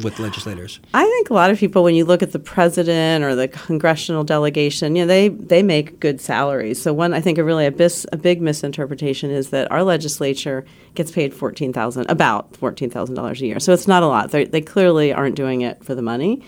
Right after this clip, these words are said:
Speaker 2: And it's supposed to be a part-time legislature, um, but it really isn't. They wind up meeting a lot longer.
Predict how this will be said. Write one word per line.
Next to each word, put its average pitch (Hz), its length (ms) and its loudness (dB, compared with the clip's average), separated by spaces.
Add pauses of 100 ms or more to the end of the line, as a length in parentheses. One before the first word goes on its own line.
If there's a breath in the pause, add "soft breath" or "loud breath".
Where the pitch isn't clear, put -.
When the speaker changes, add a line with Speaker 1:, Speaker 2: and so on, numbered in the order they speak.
(640 loud breath)
Speaker 2:
And 175 120 4
it's - 180 2
supposed 196 400 2
to - 40 -12
be 220 100 4
a 185 40 2
part-time 185 460 0
legislature, 180 960 0
um, 139 580 -4 (260)
but 160 100 2
it 151 60 2
really 151 420 0
isn't. 135 300 -4
They 131 100 -2
wind 139 280 -2
up - 160 -4
meeting 135 360 -2
a 139 100 -6
lot 131 280 -2
longer. 127 540 -6